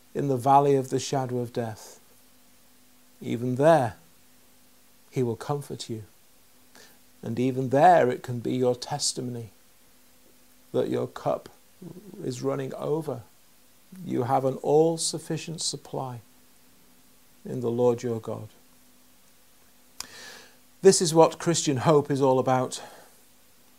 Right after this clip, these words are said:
This is to be your testimony and your witness, not simply a matter of coping.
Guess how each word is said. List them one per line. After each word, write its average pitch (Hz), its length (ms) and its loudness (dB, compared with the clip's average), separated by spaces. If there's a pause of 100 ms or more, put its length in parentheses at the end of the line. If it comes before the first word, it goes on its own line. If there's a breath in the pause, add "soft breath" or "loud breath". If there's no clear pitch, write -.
(580)
This 131 260 -4
is 123 100 -4
to 123 80 -8
be 123 140 -4
your 120 140 0
testimony 123 720 -6 (1400)
and 139 220 -4
your 123 140 2
witness, 117 680 -6 (1800)
not 131 240 -2
simply 120 540 -4 (220)
a 127 100 -10
matter 123 320 -6
of 110 120 -8
coping. 120 520 -10